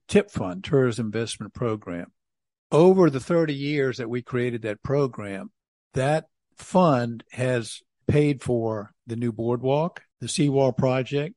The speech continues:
dune restoration to the north end, the convention center, our new sports center, the amphitheater, the improvements over at the Hampton Roads Princess Anne Sports, uh, Complex, the Sandler Center,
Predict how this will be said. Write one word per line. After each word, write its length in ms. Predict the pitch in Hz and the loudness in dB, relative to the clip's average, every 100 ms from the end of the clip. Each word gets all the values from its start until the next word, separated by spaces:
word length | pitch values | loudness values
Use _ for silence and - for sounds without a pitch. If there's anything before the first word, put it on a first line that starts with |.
| - | -6
dune 260 | 127 143 | -2 0
restoration 680 | 135 127 - 123 127 120 127 | 2 0 0 0 0 -2 -4
to 120 | 120 | -4
the 80 | 117 | -4
north 340 | 117 123 117 131 | -2 -2 -2 -2
end, 260 | 127 131 | -4 -4
the 60 | 113 | -8
convention 500 | 113 107 131 - 123 | -8 -4 -4 -2 -6
center, 460 | - 127 135 139 | -2 -4 -2 -6
our 120 | 110 107 | -8 -6
new 180 | 127 | -6
sports 420 | 135 - 135 147 - | -6 -4 -2 -2 -2
center, 400 | 131 127 131 127 | -4 -4 -6 -8
the 140 | 107 | -8
amphitheater, 840 | 120 139 123 - 123 123 123 127 123 _ _ _ | -6 -6 -6 -2 0 0 0 -4 -6 _ _ _
the 120 | 123 | -10
improvements 540 | 123 - 139 135 131 - | -8 0 0 0 -4 -2
over 280 | 131 117 117 | -2 -2 -4
at 80 | |
the 120 | - 107 | -6 -4
Hampton 300 | 135 120 127 | -4 -4 0
Roads 460 | 123 123 113 - _ | 0 0 -4 -16 _
Princess 380 | 143 127 117 | -8 -6 -6
Anne 400 | 135 127 117 120 _ | -4 -4 -6 -10 _
Sports, 580 | - - 139 - - - - | -12 0 0 0 -10 -12 -10
uh, 160 | 113 - | -12 -4
Complex, 880 | 143 139 131 135 127 123 - - - _ _ - - _ - | -2 -2 0 0 0 -2 -8 -12 -14 _ _ -20 -20 _ -8
the 60 | |
Sandler 500 | 135 147 143 147 139 | 0 4 6 6 4
Center, 560 | - 143 135 131 127 | 2 0 2 0 -2